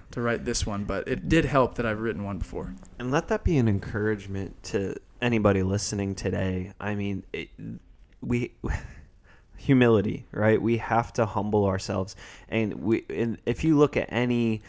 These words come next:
Speaker 2: star athlete, you know, any, um, actor out there, they're, they're, they all come, most, for most of the time, I would say, like, I don't know, eighty-five to ninety percent of them come from humble beginnings,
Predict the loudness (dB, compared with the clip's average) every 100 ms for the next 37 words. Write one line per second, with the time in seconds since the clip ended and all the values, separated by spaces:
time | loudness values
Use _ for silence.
0 | -16 -6 -6 4 8 8 6 4 2 2
1 | 0 0 2 0 -4 -4 -2 0 -2 0
2 | 2 2 2 0 -4 -18 -18 2 4 4
3 | -2 -10 -6 2 2 2 2 6 8 6
4 | 6 2 2 2 2 2 2 0 -2 2
5 | 4 4 2 -2 2 2 0 0 6 6
6 | 4 -6 -2 2 4 4 2 -4 -4 -2
7 | -4 -6 -14 -20 -20 -4 0 4 4 2
8 | -4 -4 -4 -4 -6 0 2 2 4 4
9 | 4 2 0 0 0 -2 -2 -4 -4 -10
10 | -8 0 4 4 2 -4 -6 -4 -2 0
11 | -2 -4 -8 -10 -10 -14 -14